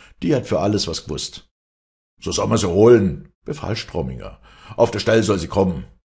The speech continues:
Wieder schlug Walli eine Lache auf. „Ja, die Luckhardt, gell, Stromminger? Jetzt möcht's wieder haben. Jetzt holt sie euch's vom Gottesacker.“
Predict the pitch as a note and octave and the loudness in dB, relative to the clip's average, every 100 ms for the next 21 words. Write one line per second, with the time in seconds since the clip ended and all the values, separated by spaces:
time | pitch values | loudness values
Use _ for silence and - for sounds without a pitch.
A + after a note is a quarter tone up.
0 | _ _ _ _ _ _ _ - G#2 F#2 | _ _ _ _ _ _ _ -16 -14 -10
1 | D2 C2 C2 - D2+ D2 C2 B1+ C#2+ D#2+ | -10 -10 -10 -8 -10 -8 -12 -10 -10 -10
2 | D#2 D2 - - - - - _ _ _ | -8 -8 -10 -14 -16 -20 -20 _ _ _
3 | _ _ _ _ - C#3+ G2 - _ - | _ _ _ _ -6 -4 -4 -8 _ -4
4 | C3 F#3 F#2 C2+ - D#2 B2+ - _ - | 0 0 0 -6 -6 -2 -2 -4 _ -10
5 | B2+ A#2+ G2 C#2 B1+ - _ - - G3 | -6 -2 -2 -4 -10 -18 _ -4 -2 -2
6 | - G3 F3+ - - D3+ F3 F#2+ D#2 C2+ | -2 -2 -2 -4 -6 -4 -2 -2 -4 -6
7 | - _ _ - - - A2+ F3+ - G#2+ | -12 _ _ -8 -6 2 2 2 -4 -4
8 | G2 F#2+ G2 A#2 E3 - F2+ D2 - | -6 -6 -6 -6 -4 -6 -4 -8 -10